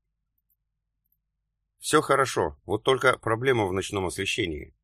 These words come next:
Кое-как удалось этот вопрос решить с помощью электрических времянок-светильников,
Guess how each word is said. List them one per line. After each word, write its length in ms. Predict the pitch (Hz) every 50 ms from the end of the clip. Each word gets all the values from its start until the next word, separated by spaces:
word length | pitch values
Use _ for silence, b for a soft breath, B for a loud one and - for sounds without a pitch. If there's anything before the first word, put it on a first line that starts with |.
| _ _ _ _ _ _ _
Кое-как 580 | - - 139 160 160 151 139 - 147 147 139 -
удалось 460 | 123 110 117 120 120 127 127 120 -
этот 200 | 113 101 107 95
вопрос 380 | 101 104 - 110 120 120 - -
решить 340 | 104 101 - - 123 110 -
с 40 |
помощью 460 | - - 110 113 110 98 - - 98 95
электрических 680 | 95 - - 110 120 - - 104 - - 98 92 - -
времянок-светильников, 1200 | - 87 101 110 110 110 104 95 92 90 - - 123 113 - - 123 101 85 71 69 82 - -